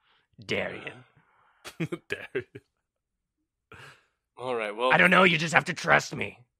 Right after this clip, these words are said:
Speaker 3: Hold
Speaker 1: How,
Speaker 3: on.
Speaker 1: how does anyone prove anything, stupid?
Speaker 3: Okay. Anyway, back to Wesnia.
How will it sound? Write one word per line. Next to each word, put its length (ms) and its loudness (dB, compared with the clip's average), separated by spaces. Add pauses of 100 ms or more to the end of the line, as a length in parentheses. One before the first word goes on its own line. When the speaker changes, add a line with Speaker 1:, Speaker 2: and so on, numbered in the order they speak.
(220)
Speaker 3:
Hold 160 -4
Speaker 1:
How, 120 6
Speaker 3:
on. 60 4
Speaker 1:
how 120 12
does 160 4
anyone 280 4
prove 280 2
anything, 640 0
stupid? 720 -14 (680)
Speaker 3:
Okay. 460 -8 (440)
Anyway, 380 -4
back 440 0
to 80 -6
Wesnia. 840 -6